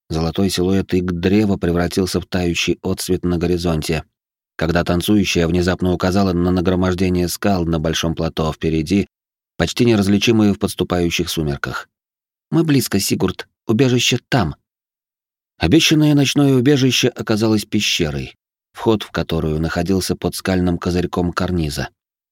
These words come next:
замаскированный так, что можно было пройти в двух шагах, ничего не заметив. Танцующая чуть ли не обнюхивала следы, ведущие к нему, настороженно вглядываясь в фиолетовый полумрак, а я был абсолютно спокоен.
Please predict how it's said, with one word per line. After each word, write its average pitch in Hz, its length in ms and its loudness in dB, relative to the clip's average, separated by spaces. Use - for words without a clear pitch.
замаскированный 87 720 0
так, 110 240 0
что - 160 -6
можно 85 300 -2
было 87 180 0
пройти 87 340 -2
в 87 100 2
двух 87 180 0
шагах, 87 400 -2
ничего 80 280 -2
не 78 100 -2
заметив. 82 560 -6
Танцующая 131 720 2
чуть 110 180 0
ли 107 100 4
не 107 160 4
обнюхивала 98 540 0
следы, 90 380 0
ведущие 82 520 0
к - 100 -6
нему, 82 320 0
настороженно 87 540 0
вглядываясь 90 500 2
в - 60 -10
фиолетовый 87 440 0
полумрак, 87 640 -2
а - 100 0
я 139 120 2
был 143 160 4
абсолютно 123 440 0
спокоен. 73 600 -4